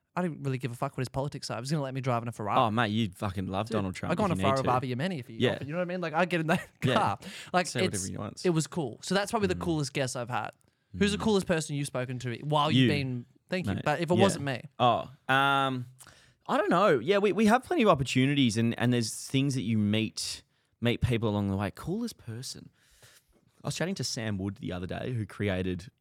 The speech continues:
Speaker 2: um, the Woodshed. I find that pretty amazing. But other than that, it's all been very, like, kinda central Melbourne internal, just kinda hustling our own thing. So
Speaker 1: Yes.
Speaker 2: nothing that, that mental, to
Speaker 1: Yeah.
Speaker 2: be honest.
Speaker 1: What's
Speaker 2: But
Speaker 1: the Wood?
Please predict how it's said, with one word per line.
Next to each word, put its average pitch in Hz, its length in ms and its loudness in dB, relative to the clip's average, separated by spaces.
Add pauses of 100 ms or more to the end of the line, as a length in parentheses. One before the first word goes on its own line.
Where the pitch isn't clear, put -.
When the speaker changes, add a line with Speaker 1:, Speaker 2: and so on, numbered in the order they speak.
Speaker 2:
um, 92 480 -2
the 107 80 -2
Woodshed. 95 400 -2
I 110 80 0
find 117 340 0
that - 140 -2
pretty 110 160 -2
amazing. 95 460 -4 (260)
But - 120 -2
other 220 100 4
than 165 80 2
that, 151 160 4
it's 127 100 -4
all 151 80 4
been 147 220 2
very, 120 260 4
like, 113 260 4
kinda 107 360 0
central - 540 0
Melbourne 98 600 -2 (120)
internal, 98 640 -2
just - 240 -8
kinda 98 160 -2
hustling 110 440 -2
our 92 160 0
own 90 120 -2
thing. 101 280 -6
So 101 180 2
Speaker 1:
Yes. 131 280 -2
Speaker 2:
nothing 120 360 0
that, 95 180 -2 (160)
that 90 180 -8
mental, 98 480 -6
to 156 60 -4
Speaker 1:
Yeah. 135 180 0
Speaker 2:
be - 60 -8
honest. - 200 -12
Speaker 1:
What's 175 280 0
Speaker 2:
But - 60 -18
Speaker 1:
the 175 80 2
Wood? 135 440 -2